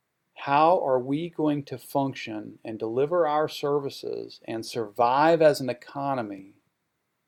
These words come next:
with covid as part of that, um, as part of that society? What would,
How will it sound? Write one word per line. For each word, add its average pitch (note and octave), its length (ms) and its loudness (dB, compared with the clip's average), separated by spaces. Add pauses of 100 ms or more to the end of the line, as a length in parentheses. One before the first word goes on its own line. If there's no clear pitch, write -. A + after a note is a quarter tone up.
(600)
with D3 420 6
covid C3 720 0 (840)
as A2+ 160 -2
part D3+ 400 4
of A2+ 80 2
that, A2 280 -4 (1800)
um, A1+ 300 -12 (200)
as - 120 -16 (120)
part D3+ 200 6
of A#2 80 2
that A#2 280 2
society? G#2+ 580 -10 (2000)
What F3 320 6
would, D#3 340 4